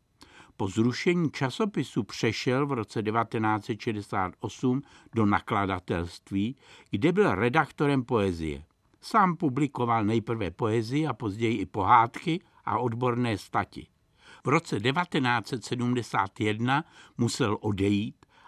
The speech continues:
a živil se manuálně, nejdéle jako čerpač u studní. Tato práce, při které žil v maringonce a jen v pravidelných intervalech zapisoval stav vody, mu dovolila začít pracovat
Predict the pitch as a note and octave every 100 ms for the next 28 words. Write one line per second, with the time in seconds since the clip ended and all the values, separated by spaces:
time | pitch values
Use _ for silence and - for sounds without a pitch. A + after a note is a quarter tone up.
0 | - A#2 G2+ D3 F#3 F3+ - F3+ D#3+ C#3+
1 | A2+ G2 E2 E2+ D#2+ D2 _ _ - C3+
2 | F#3 F3+ G3 F#3 F3+ E3 - B2 - B2+
3 | B2+ B2+ C#3 - D#3 B2+ - B2 F2 E2+
4 | D2+ - _ - - - - - D#3 -
5 | A2+ F#2 - - F2 - _ _ - C#3
6 | G#2+ - D3+ E3+ G2+ A2 C3+ G2+ G#2 G#2+
7 | F3+ F#3+ C#3+ A2 - G#2+ E2+ - - -
8 | - C3+ A#2+ - - C3 E3 F3 F3 E3+
9 | D3+ B2 - C3 C3 E3 D#3+ D3 C#3 A2
10 | F#2+ B2+ A#2+ D#3 - D#3 C#3+ C3+ - -
11 | G2+ G#2 A2 A#2 D3+ - - - - A#2
12 | A2 C3 D3+ E3+ E3 D#3+ C#3 C3+ - A2
13 | - A2 G#2 C3 A2+ A#2+